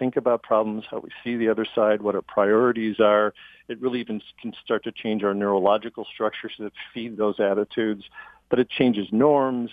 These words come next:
and habits, and it changes kinds of media we attend to. And, you know, there are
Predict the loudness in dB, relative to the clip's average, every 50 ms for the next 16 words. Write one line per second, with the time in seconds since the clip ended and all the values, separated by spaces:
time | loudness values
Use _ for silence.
0 | -12 -20 -20 -20 -16 -8 -4 -4 -4 -2 -2 -4 -6 -6 _ -14 -10 -8 -8 -8
1 | -8 -8 -6 -6 -4 -4 -4 -6 -8 _ _ _ _ _ _ -12 -4 -2 0 0
2 | 0 -2 -6 -8 _ -2 -2 0 0 0 0 2 2 0 0 -2 -6 -8 -8 -8
3 | -8 -8 -10 -8 -4 -2 0 0 0 -2 -2 -2 -2 -2 -2 -2 -2 -2 -2 -4
4 | -6 -10 -16 -18 -18 -20 -12 _ 0 2 2 2 2 2 2 2 2 2 2 2
5 | 0 -2 -4